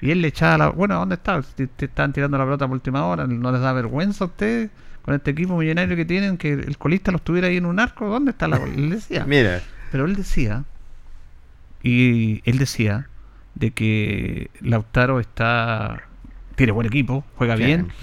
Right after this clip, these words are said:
Speaker 1: pero hay factores de afuera. Dice, "Mire, este penal que no le cobraron aquí", me dijo, "pasa en todos lados, yo he visto todos
Speaker 2: Mira,
Speaker 1: los partidos".
Speaker 2: factores exagerados.
Speaker 1: No le, no le cobran penales, que,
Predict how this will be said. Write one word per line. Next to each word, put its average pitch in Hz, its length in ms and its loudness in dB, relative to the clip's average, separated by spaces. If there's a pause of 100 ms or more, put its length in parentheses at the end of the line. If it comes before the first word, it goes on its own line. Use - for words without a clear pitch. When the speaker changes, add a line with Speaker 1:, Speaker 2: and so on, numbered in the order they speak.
(280)
Speaker 1:
pero 113 140 4
hay 117 80 4
factores - 440 -2
de 101 60 -2
afuera. 104 320 -4
Dice, 104 200 -6
"Mire, 135 280 4
este 147 200 -2
penal 139 260 2
que - 100 0
no 131 100 4
le 160 80 0
cobraron 156 400 4
aquí", 147 260 0
me 185 120 2
dijo, 214 360 0 (120)
"pasa 151 240 0
en 131 60 -2
todos 156 240 -2
lados, 160 240 0
yo 123 60 0
he - 20 2
visto 135 140 0
todos 127 120 2
Speaker 2:
Mira, 143 40 -2
Speaker 1:
los 143 60 -6
partidos". 135 380 -6
Speaker 2:
factores 98 380 -4
exagerados. 87 280 -6
Speaker 1:
No 139 80 6
le, 147 120 0 (380)
no 135 120 -2
le 139 80 0
cobran 131 240 -2
penales, 135 340 0
que, 127 220 0